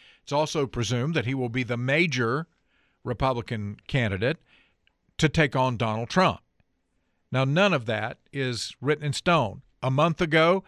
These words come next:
it looked like Ron DeSantis was gonna steamroll Trump. Today, it looks like Trump has regained his, his momentum. And a lot of it has centered around the way that he's responded to the potential of charges coming against him in New York.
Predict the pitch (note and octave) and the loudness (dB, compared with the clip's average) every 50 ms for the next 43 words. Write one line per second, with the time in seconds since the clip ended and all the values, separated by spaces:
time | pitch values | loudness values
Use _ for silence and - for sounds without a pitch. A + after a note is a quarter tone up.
0 | - _ - C#3+ D3 E3+ E3+ - D#3+ D#3 D3 - - C#3+ D#3 D#3+ D#3+ D#3+ D3 C#3 | -16 _ -6 -2 0 0 0 2 2 0 0 0 0 0 2 2 2 0 0 -2
1 | - - - E3 E3 D#3+ D#3 C#3 - C#3 B2 - - D#3+ D3+ B2 - - - G3 | -2 -2 0 0 0 0 0 -2 -2 -4 -6 -6 -4 -4 -2 -2 -4 -4 0 2
2 | G3 F#3+ F3 C3+ A#2 G#2+ F#2 F2+ F2 - - A2 F#2 - - _ _ _ - - | 4 4 4 2 2 0 0 -2 -4 -4 -4 -4 -4 -4 -8 _ _ _ -20 -20
3 | - _ _ - - C#3 B2 C#3 D3+ D#3 E3+ G3 G3+ G3+ - - - - - C#3 | -20 _ _ -4 -4 0 2 4 4 4 4 4 2 0 -4 -12 -16 -6 -4 0
4 | D3 D#3+ - - E3+ D3+ C#3+ - - - D#3+ D#3 D3+ C3+ C3+ A2 F#2 G#2+ C3+ D3+ | 0 0 0 0 -2 -2 -2 -2 -2 -2 -2 -2 0 -2 -4 -4 -4 0 2 2
5 | D#3 B2+ A#2 D#3 D#3 D#3 D#3+ D#3 C#3 A#2 B2+ C#3+ C#3 B2 - - - - - A2 | 2 2 2 2 2 2 2 0 0 -2 -2 -2 -2 -2 -4 -8 -10 -6 -2 -2
6 | C3+ B2+ G#2+ B2 C#3 C#3 C#3 C#3 D#3+ F#3 D#3+ F#2+ - _ _ _ _ _ _ _ | 0 0 0 0 2 2 2 2 2 0 0 -4 -10 _ _ _ _ _ _ _
7 | _ _ _ _ _ _ _ - - A#2+ A#2+ C3 D3 D#3+ E3 D3+ B2+ A#2+ C3 D3+ | _ _ _ _ _ _ _ -4 -2 0 2 4 4 6 6 4 2 2 0 -2
8 | B2+ B2+ A#2+ G#2+ - - D3+ C#3+ C#3 C3 A#2+ A#2+ A#2+ A#2 A#2 A2+ A2+ G#2+ G#2 G2 | -4 -2 -4 -4 -4 -4 -2 -2 -2 -4 -4 -4 -4 -2 -2 -2 -2 -4 -2 -2
9 | G#2+ G2+ G2 G#2 A2+ A#2+ _ - - - - _ - B2+ A#2 G2+ A2+ C3 B2+ A#2+ | -2 -2 -2 -2 -4 -6 _ -14 -20 -20 -20 _ -2 0 0 0 2 0 0 0
10 | G2 G2+ A2 A2 - - - D3+ D#3 E3+ F3 D3 G#2+ G2+ G2 G#2 A#2 G#2+ - _ | -2 -4 -6 -8 -8 -2 2 2 4 4 4 2 0 -2 -4 -4 -8 -12 -16 _
11 | - - B2 G#2 G#2+ G2+ - - - - - C#3 C#3 B2+ - - A#2+ G#2+ A#2 - | -6 -6 -4 -4 -4 -8 -8 -10 -10 -2 -2 0 0 0 -2 -2 -2 -2 -4 -6
12 | - G#2 - - - D3+ D#3+ E3 D3+ G2+ G#2+ G#2+ - - - B2+ G#2+ G2+ G2+ F#2+ | -8 -8 -6 0 4 4 4 4 4 2 -2 -4 -4 -2 -2 0 0 0 -2 -2
13 | G#2 G2 - - - G#2+ G2 G2 F#2+ G2 A2 A2 G#2+ A2 B2 A#2 E2+ - | -4 -4 -4 -4 -4 -4 -2 -2 -2 0 0 0 0 0 0 0 -2 -4